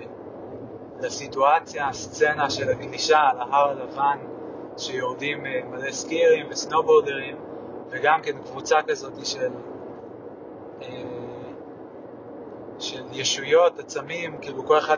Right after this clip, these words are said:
נע בצורה, אה, עצמאית, אה, ו-, ומצליחים להתנג-,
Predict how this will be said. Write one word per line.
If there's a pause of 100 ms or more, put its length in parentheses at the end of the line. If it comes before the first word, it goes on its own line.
נע
בצורה, (680)
אה, (140)
עצמאית, (580)
אה, (1000)
ו-, (760)
ומצליחים
להתנג-,